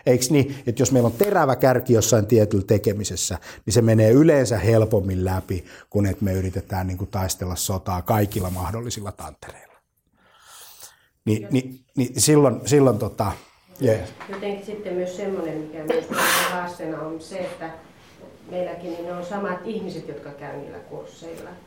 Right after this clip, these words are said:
Speaker 2: Et meillä on niitä kan-, arvokkaita kanta-asiakkaita kyllä, mut sitten miten me saadaan uusia? Se on
Speaker 1: Yes.
Speaker 2: minusta, niinku, se kaikista haasteisin tällä
Speaker 1: Kyllä.
Speaker 2: hetkellä.
Speaker 1: Ja se,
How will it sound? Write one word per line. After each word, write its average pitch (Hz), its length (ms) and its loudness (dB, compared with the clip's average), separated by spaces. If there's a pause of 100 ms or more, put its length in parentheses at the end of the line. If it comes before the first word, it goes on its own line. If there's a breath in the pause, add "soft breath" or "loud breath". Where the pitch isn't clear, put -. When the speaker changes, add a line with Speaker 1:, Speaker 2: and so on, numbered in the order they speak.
(200)
Speaker 2:
Et 165 120 -14
meillä 170 200 -6
on 175 60 -8
niitä 180 300 -6 (560)
kan-, 196 240 -10 (200)
arvokkaita 185 560 -10
kanta-asiakkaita 165 1080 -10
kyllä, 147 400 -12 (280 loud breath)
mut 170 160 -16
sitten 202 280 -10
miten 190 260 -8
me 175 60 -8
saadaan 165 380 -10 (720)
uusia? - 480 -10 (160)
Se 208 140 -12
on 131 100 -2
Speaker 1:
Yes. 113 80 0
Speaker 2:
minusta, 160 240 -4
niinku, 160 220 -10
se 156 100 -14
kaikista 151 460 -14 (420)
haasteisin - 640 -14
tällä 151 240 -16
Speaker 1:
Kyllä. 107 300 -4
Speaker 2:
hetkellä. - 240 -16 (600 loud breath)
Speaker 1:
Ja - 100 0
se, 240 380 4